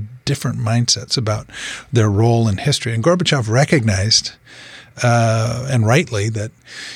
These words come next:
you know, we can't keep, continue to play this game and, and succeed. I think if, if,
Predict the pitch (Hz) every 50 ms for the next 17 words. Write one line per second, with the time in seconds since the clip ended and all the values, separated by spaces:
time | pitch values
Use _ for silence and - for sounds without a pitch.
0 | - - 131 123 113 107 - - 143 139 - - - - - 170 165 160 - -
1 | - 131 - - 160 151 139 131 110 107 - - 135 123 117 107 95 - - -
2 | 127 123 120 113 95 92 - - _ _ _ - - 117 110 107 107 107 110 107
3 | - - 127 110 107 104 98 - - - - 107 - - - 147 127 - - 139
4 | 135 - 208 170 - - - - - - _ _ _ _ _ _ _ _ - -
5 | 131 - - - -